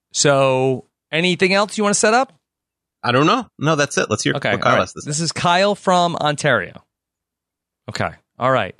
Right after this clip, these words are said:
Speaker 1: How do, where do you rank Ontario in your Canadian province rankings?
Speaker 2: We did province rankings on thirty-two Fans once, but they were based on nothing, and people got mad at me.
Speaker 1: Okay.
Speaker 2: Ca-, Ontario has Toronto, so it's probably, I'd say, B C one,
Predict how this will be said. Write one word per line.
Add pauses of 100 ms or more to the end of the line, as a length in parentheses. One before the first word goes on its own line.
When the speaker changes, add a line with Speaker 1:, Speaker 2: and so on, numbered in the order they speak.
(300)
Speaker 1:
How
do,
where
do
you
rank
Ontario
in
your
Canadian
province
rankings?
Speaker 2:
We
did
province
rankings
on
thirty-two
Fans
once,
but
they
were
based
on
nothing,
and
people
got
mad
at
me. (200)
Speaker 1:
Okay.
Speaker 2:
Ca-,
Ontario
has
Toronto,
so
it's
probably,
I'd
say, (420)
B
C
one,